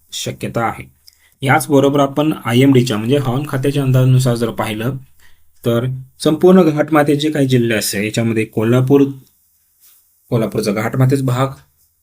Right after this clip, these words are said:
सातारा, साताराचा घाटमाथ्याचा भाग, पुणे, तसेच पुणेचा घाटमाथ्याचा भाग, अहिल्यानगर, नाशिक आणि नाशिकचा घाटमाथ्याचा भाग या भागामध्ये ऑरेंज अलर्ट दिला आहे.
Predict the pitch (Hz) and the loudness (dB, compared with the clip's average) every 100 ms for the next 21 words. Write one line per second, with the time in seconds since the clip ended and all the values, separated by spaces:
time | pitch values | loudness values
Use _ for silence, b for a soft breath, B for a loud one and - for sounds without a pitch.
0 | _ _ _ _ - 117 113 139 135 131 | _ _ _ _ -8 -4 0 2 2 0
1 | 101 110 107 104 113 - 131 131 127 123 | -4 -4 -2 -2 -4 -2 2 2 0 -4
2 | 131 131 - _ _ _ - 139 147 151 | -4 -8 -20 _ _ _ 0 2 2 -2
3 | - _ _ _ _ _ _ _ 131 123 | -10 _ _ _ _ _ _ _ -2 2
4 | 143 127 113 110 104 107 113 127 131 131 | 2 0 -2 -2 -2 -4 0 4 4 4
5 | 131 131 - - _ _ _ - 143 147 | 4 2 0 -12 _ _ _ -2 2 4
6 | 123 110 113 120 120 123 - 165 160 131 | 2 2 0 0 0 0 0 -2 0 0
7 | 127 113 107 - - - 147 156 127 131 | -2 -4 -6 -8 -12 -4 -2 -2 -4 -6
8 | 101 98 95 98 131 117 117 107 104 113 | -8 -6 -8 -8 -6 -2 0 -2 -4 -6
9 | 107 104 - 110 127 131 135 131 135 139 | -6 -8 -4 0 2 4 4 2 2 0